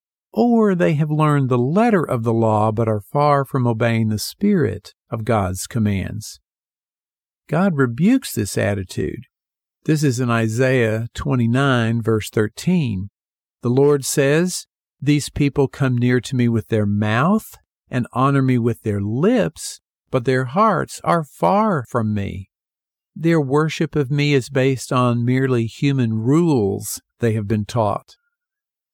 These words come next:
That sounds pretty relevant even today, doesn't it?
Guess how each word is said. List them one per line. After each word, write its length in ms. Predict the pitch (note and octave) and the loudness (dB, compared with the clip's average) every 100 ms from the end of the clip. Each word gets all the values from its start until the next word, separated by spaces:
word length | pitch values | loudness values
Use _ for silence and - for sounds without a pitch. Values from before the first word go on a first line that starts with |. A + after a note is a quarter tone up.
| - | -8
That 180 | A#2+ A#2+ | -8 -4
sounds 260 | A#2 G#2+ | -2 -2
pretty 220 | - A#2 G#2+ | -2 0 2
relevant 500 | A2+ A2+ G#2+ A2+ C3+ | 2 0 0 -2 0
even 260 | A#2+ A2+ | 0 0
today, 400 | G#2+ A#2 D3 A#2 | -2 0 0 0
doesn't 340 | G#2 C3 A#2+ F2 | 0 -2 -2 -6
it? 180 | F2 | -8